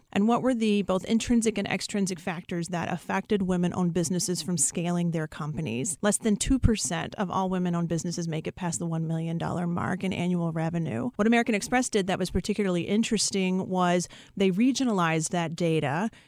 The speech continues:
and ranked at the time the top twenty-five metropolitan communities for how well their women entrepreneurs fared. And the region of Saint Louis came in dead last. We were actually tied for dead last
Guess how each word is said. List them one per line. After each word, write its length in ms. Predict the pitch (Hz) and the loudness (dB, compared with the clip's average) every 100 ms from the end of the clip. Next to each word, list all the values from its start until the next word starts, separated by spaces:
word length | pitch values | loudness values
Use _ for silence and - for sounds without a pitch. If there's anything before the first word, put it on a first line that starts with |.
| _ | _
and 220 | 196 185 185 | -2 0 2
ranked 300 | 180 185 190 | 2 0 -2
at 80 | |
the 60 | - | -6
time 540 | - - 285 190 175 | -8 -4 2 4 4
the 80 | 185 | 2
top 260 | 180 196 - | 0 -4 -2
twenty-five 420 | 202 185 185 175 | -4 -2 -2 -2
metropolitan 540 | 175 170 185 170 165 | -2 -4 -4 -2 -2
communities 440 | 165 180 175 165 165 | -4 -2 -2 -2 -4
for 160 | 175 | -6
how 280 | 165 180 175 | -8 -4 -2
well 420 | 170 175 175 170 | 0 2 2 2
their 360 | 165 175 214 269 | 2 0 2 2
women 260 | 220 180 165 | 2 2 -2
entrepreneurs 680 | 165 190 - 165 160 156 | -4 -6 -6 -4 -4 -6
fared. 640 | - - 143 131 175 262 - - - - _ | -8 -8 -6 -4 -4 -4 -6 -18 -20 -20 _
And 400 | 190 190 190 196 | 0 2 4 2
the 460 | 190 190 185 185 185 | 0 2 2 2 0
region 420 | 190 214 220 240 | 2 2 4 2
of 100 | 214 | 2
Saint 240 | - 208 202 | 2 0 2
Louis 400 | 190 226 - - | 2 2 0 -2
came 240 | - 208 196 | -2 0 2
in 140 | 185 | 2
dead 240 | 175 170 180 | 0 -2 -2
last. 480 | - 214 - - - _ | -4 -4 -4 -6 -10 _
We 220 | 220 202 | 2 4
were 180 | 190 196 | 4 0
actually 360 | 202 208 214 196 | -2 -4 -2 -2
tied 440 | - 208 208 214 | -2 -2 0 0
for 100 | 214 | -2
dead 280 | 180 180 180 | -2 -2 0
last 440 | 170 165 165 - | 0 2 0 -4